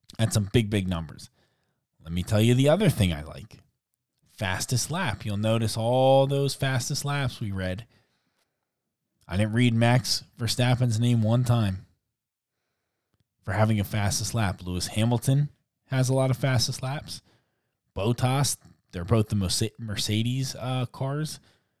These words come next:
'Cause again, here's the thing about him, and maybe I skipped a lot of this, but the thing about F one is it's a, it is very much a team sport. Right? When one guy is really good, Lewis Hamilton,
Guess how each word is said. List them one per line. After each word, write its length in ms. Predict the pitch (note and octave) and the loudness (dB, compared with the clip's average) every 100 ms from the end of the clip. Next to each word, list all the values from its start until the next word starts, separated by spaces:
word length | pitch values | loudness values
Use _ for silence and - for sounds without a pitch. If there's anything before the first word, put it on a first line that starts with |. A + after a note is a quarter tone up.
| _ _ _ _ _ | _ _ _ _ _
'Cause 120 | - D#3 | -4 2
again, 240 | C3+ F#2 | 2 2
here's 200 | G#2 D#3+ | 2 2
the 80 | C#3+ | 2
thing 160 | D3+ | 2
about 300 | C#3 B2 A#2 | 4 2 2
him, 180 | B2 A#2+ | -2 -8
and 340 | - G#2+ A2+ C3+ | -8 -8 -6 -2
maybe 220 | C3 B2 | 2 4
I 80 | A2 | 4
skipped 340 | - B2 G#2+ | 2 -2 -2
a 40 | |
lot 200 | G2+ F2+ | -4 -4
of 80 | F2 | -6
this, 200 | F2 E2+ | -8 -10
but 160 | - F#2+ _ _ _ _ - | -12 -16 _ _ _ _ -8
the 80 | B2 | -2
thing 220 | E3+ G#3 | 0 2
about 240 | E3 C#3 | 4 4
F 180 | C3+ B2+ | 4 2
one 240 | B2+ B2 | 0 0
is 140 | G#2+ G2+ | 0 -2
it's 180 | G#2 - | -4 -6
a, 100 | F#2+ - | -10 -8
it 140 | A#2+ | -2
is 160 | A#2+ A2+ | 0 0
very 300 | A#2+ D3 C#3 | 2 4 6
much 280 | C3 A2+ | 4 2
a 40 | G#2 | 0
team 300 | - A2 F#2+ | -2 -2 -2
sport. 400 | - - D#2+ - _ _ _ _ _ _ _ _ _ _ _ _ _ _ - | -6 -10 -14 -16 _ _ _ _ _ _ _ _ _ _ _ _ _ _ -8
Right? 160 | A2 | -6
When 220 | G2+ A2 | -2 -2
one 240 | A2 C3 D3 | 0 0 2
guy 240 | C#3+ C3+ | 4 6
is 200 | C3+ B2 | 4 2
really 220 | B2 A#2+ | 0 -2
good, 340 | A2+ A2+ B2 A#2+ | 0 2 4 4
Lewis 260 | F2+ E2 | 0 -4
Hamilton, 580 | - A2 B2 B2+ C#3+ D3 | -2 2 2 0 -2 -2